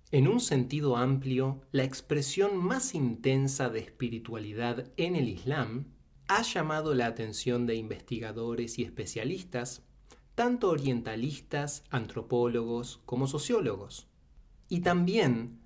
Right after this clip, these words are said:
ha llamado la atención de un público más amplio y heterogéneo, atraído por la profundidad de su ideario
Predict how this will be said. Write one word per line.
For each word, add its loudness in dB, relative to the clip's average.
ha 2
llamado 2
la 4
atención 2
de 4
un 2
público 0
más 2
amplio 2
y 4
heterogéneo, 2
atraído 0
por 0
la 2
profundidad 0
de -2
su -2
ideario 0